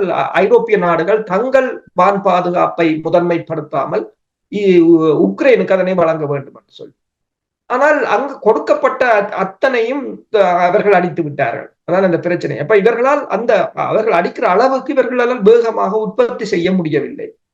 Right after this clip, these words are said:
அடுத்ததாக இப்ப நீங்க பாத்தீங்கன்னா போர் விரிவடைந்து கொண்டு போற ஒரு சூழ்நிலை தான் தென்படுகின்றது.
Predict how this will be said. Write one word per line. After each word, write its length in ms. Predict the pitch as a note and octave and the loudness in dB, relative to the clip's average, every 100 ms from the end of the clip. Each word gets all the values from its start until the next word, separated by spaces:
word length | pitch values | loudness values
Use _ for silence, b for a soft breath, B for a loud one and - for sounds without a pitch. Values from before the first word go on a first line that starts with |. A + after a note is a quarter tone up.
| _ _ _ _ - | _ _ _ _ -6
அடுத்ததாக 460 | G3+ A3 B3 B3 C4 C4+ | -2 2 2 4 2 2
இப்ப 200 | G3 A3 G3 B B B | 4 2 2 B B B
நீங்க 160 | G#3+ F#3+ | -2 2
பாத்தீங்கன்னா 360 | G#3+ A#3+ B3+ C#4 | 2 2 0 0
போர் 280 | - C4 C#4+ | 2 2 2
விரிவடைந்து 520 | A3 B3 C4 A3+ G#3+ G3+ | 0 0 2 2 2 2
கொண்டு 240 | G3 F3+ | 2 0
போற 160 | F#3 F3 | 0 0
ஒரு 160 | E3+ E3 | -2 -2
சூழ்நிலை 460 | G3 G#3 G#3 F#3 | -4 -2 0 2
தான் 180 | F#3+ G#3+ | 0 -2
தென்படுகின்றது. 580 | F#3 D#3+ D3 C#3+ D3+ | -4 -4 -6 -8 -14